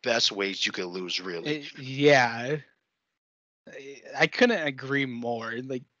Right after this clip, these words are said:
Speaker 2: that is exactly how you would wanna lose.
Speaker 1: Mm-hmm.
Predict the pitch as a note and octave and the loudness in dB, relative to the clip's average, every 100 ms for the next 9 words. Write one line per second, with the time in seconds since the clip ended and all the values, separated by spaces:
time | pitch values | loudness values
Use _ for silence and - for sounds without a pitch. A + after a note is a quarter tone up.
0 | _ _ G#3 D#3+ F3 C#3+ C3+ E3 _ _ | _ _ 4 8 8 6 -2 -18 _ _
1 | _ _ _ _ D3 C3+ B2 D#3+ D#3 - | _ _ _ _ -12 -10 2 6 8 6
2 | F3 D#3+ E3 C#3+ C3 C3+ C3+ A#2+ B2+ A#2 | 0 2 4 2 0 -2 -2 -2 -4 -4
3 | A#2 G#2+ A2 D3+ - - _ _ _ _ | -8 -8 -8 -6 -6 -8 _ _ _ _
4 | _ A2 G2+ G#2 F#2+ | _ -18 -10 -6 -6